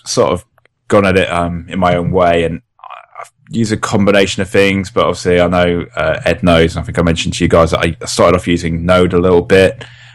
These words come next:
um, but I found that a little bit tricky, then integrating that into my P H P application. So I ended up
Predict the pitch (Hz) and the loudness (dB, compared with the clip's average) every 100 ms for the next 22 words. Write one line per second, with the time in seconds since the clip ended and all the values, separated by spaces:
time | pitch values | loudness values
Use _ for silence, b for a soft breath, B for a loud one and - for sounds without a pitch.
0 | B - 85 85 85 85 - _ _ _ | B -2 2 4 2 0 -6 _ _ _
1 | - - b b _ 101 - 123 120 113 | -14 -14 b b _ -2 0 2 2 2
2 | 104 92 - - - 98 - 95 92 90 | 2 -2 -4 -6 -4 -4 -2 -4 0 0
3 | 92 92 - 98 78 87 76 85 82 87 | 0 -2 -2 0 0 -2 -4 -8 -4 -2
4 | 87 85 82 _ - 92 - 95 90 - | 0 -2 -6 _ -6 -6 -4 -2 -2 -2
5 | 87 95 95 113 107 - _ b b b | -2 0 2 4 2 0 _ b b b
6 | _ - - 101 95 92 _ 107 117 120 | _ -6 2 4 4 0 _ -2 2 4
7 | 110 95 - | 2 0 -4